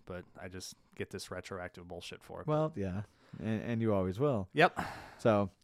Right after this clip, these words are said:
Speaker 2: so yeah, Big Ten football. It's gonna be back, uh, in about six weeks. Kinda interesting to see, um, how that transpired because,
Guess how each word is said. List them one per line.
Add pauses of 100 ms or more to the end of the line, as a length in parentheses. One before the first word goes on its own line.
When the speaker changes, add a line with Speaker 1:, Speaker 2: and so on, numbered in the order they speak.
(380)
Speaker 2:
so
yeah,
Big
Ten
football.
It's
gonna
be
back,
uh,
in
about
six
weeks.
Kinda
interesting
to
see,
um, (1080)
how
that
transpired
because,